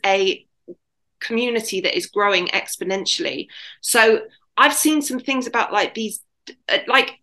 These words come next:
diet is a very controversial subject. And I do understand, and I definitely feel that during withdrawal, if I was eating too much junk food, it would maybe exacerbate a symptom, but it wouldn't cure it by taking it away. It would just sort of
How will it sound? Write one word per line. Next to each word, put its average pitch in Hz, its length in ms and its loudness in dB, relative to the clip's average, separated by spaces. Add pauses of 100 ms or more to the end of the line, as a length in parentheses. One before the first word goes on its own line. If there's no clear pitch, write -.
diet 269 400 6
is 220 120 0
a 226 40 -2
very 196 200 0
controversial 175 680 -8
subject. - 640 -10 (380)
And 262 240 6
I 269 180 2
do 311 460 4
understand, 254 640 0
and 208 140 0
I 208 80 4
definitely 226 440 -6
feel 208 280 -4
that 190 280 -4
during 233 280 2
withdrawal, 190 520 -4 (480)
if 240 160 2
I 254 120 6
was 254 160 0
eating 233 320 -4
too 233 200 -4
much 214 240 -4
junk 226 200 -2
food, 220 220 -6
it 214 80 -2
would 214 100 -4
maybe 214 320 0
exacerbate 220 840 -4
a 185 140 -6
symptom, 214 440 -6
but 214 100 -6
it 233 80 0
wouldn't 285 240 -4
cure 247 360 0
it - 160 -6
by 190 140 0
taking 196 480 -6
it - 140 -4
away. 196 300 2
It 202 80 -2
would 226 120 -4
just 240 220 -4
sort - 200 -4
of - 80 -16